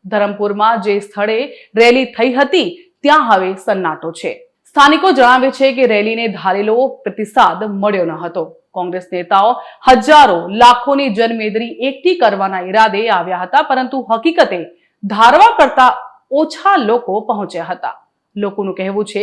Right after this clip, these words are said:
કે રેલીએ રાજકીય સ્વરૂપ પકડી લીધું છે, જેના કારણે સામાન્ય લોકો અળગા રહ્યા અને મોટા ભાગે કોંગ્રેસ અને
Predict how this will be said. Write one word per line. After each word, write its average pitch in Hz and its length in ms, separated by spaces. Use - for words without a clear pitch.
કે 226 160
રેલીએ 214 340
રાજકીય 294 580
સ્વરૂપ 214 340
પકડી 226 320
લીધું 170 260
છે, - 100
જેના 208 280
કારણે 190 240
સામાન્ય 202 420
લોકો 214 280
અળગા 294 340
રહ્યા 185 280
અને 196 220
મોટા 196 320
ભાગે 190 280
કોંગ્રેસ 311 360
અને 226 100